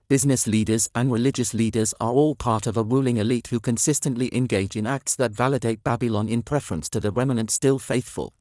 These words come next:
the faithful are left struggling to find a voice in this wasteland of inequity.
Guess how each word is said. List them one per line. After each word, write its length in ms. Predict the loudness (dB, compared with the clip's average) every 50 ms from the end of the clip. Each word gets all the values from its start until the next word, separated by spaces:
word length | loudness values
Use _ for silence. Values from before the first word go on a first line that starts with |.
| _
the 100 | -4 -4
faithful 500 | -2 0 0 -2 -2 -2 -2 -4 -2 -2 0
are 80 | 0 0
left 260 | 0 0 -2 -2 -2
struggling 460 | -4 -2 0 -2 -2 -2 -4 -6 -4
to 100 | -4 -4
find 320 | -4 -2 -2 -2 -2 -2 -2
a 60 | -2
voice 340 | -2 -2 -2 -2 -2 -2 -2
in 140 | -2 -2
this 180 | 0 -2 -2 -2
wasteland 560 | -2 -2 -2 -2 -2 -4 -4 -4 -4 -4 -4
of 100 | -4 -2
inequity. 600 | -2 -2 -2 -2 -4 -6 -10 -10 -10 -12 -14 -16